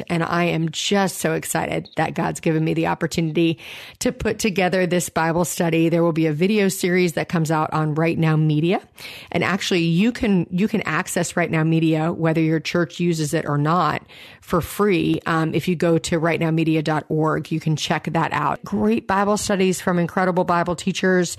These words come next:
that you can use in your small group, that you can use individually, that you can use as a church. And The Miracle Moment will be one of those Bible studies. But guess what, you guys?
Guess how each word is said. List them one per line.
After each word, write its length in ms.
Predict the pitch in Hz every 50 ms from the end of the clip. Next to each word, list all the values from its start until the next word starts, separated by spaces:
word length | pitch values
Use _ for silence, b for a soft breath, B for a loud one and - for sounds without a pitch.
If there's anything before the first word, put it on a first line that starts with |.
| B B B B B B
that 140 | - 196 -
you 120 | 190 185
can 260 | 196 196 - 202 180 170
use 360 | 180 180 170 165 165 156 -
in 180 | - 165 156
your 140 | 151 151 160
small 320 | - - - 285 370 349 294
group, 260 | 302 294 285 254 -
that 140 | 220 160 143
you 100 | 170 170
can 160 | - 190 170
use 220 | 165 165 160 147
individually, 640 | 160 156 143 160 185 233 214 - 247 233 233 226 220
that 160 | 202 185 -
you 100 | 151 156
can 160 | - - 165
use 240 | 160 160 156 151 151
as 100 | 151 147
a 80 | 156 151
church. 540 | - - - 180 180 180 170 - - - B B B B B B B
And 160 | B 180 180
The 40 | 175
Miracle 340 | 180 196 220 247 247 240 226
Moment 320 | 202 185 170 170 175 - -
will 140 | 160 165
be 280 | 151 - 180 180 190 196
one 240 | 190 165 170 170 170
of 140 | 165 151 147
those 220 | 165 160 156 -
Bible 280 | - 160 160 156 175 170
studies. 380 | - - 160 156 151 151 143
But 180 | - 170 156 -
guess 300 | - 180 180 175 - -
what, 240 | 202 196 190 - -
you 100 | 196 202
guys? 640 | 208 208 208 226 233 240 233 233 233 214 - -